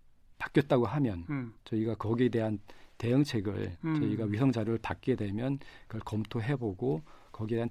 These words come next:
Speaker 1: 대응도 저희가
Speaker 2: 해야죠.
Speaker 1: 해야 될 것 같습니다.
Speaker 2: 그 지금 그 어디까지 간 거예요?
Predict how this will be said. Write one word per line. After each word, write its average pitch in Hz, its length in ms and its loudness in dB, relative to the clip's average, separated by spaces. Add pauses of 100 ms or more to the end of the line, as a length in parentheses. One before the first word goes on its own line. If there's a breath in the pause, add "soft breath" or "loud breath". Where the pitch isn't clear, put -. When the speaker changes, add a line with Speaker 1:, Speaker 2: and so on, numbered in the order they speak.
Speaker 1:
대응도 131 640 4
저희가 226 200 4
Speaker 2:
해야죠. 127 320 2 (120)
Speaker 1:
해야 156 100 0
될 143 120 -2
것 120 200 -8
같습니다. - 300 -12
Speaker 2:
그 233 120 6
지금 196 360 2
그 175 100 0
어디까지 170 440 4
간 143 200 0
거예요? 131 200 -4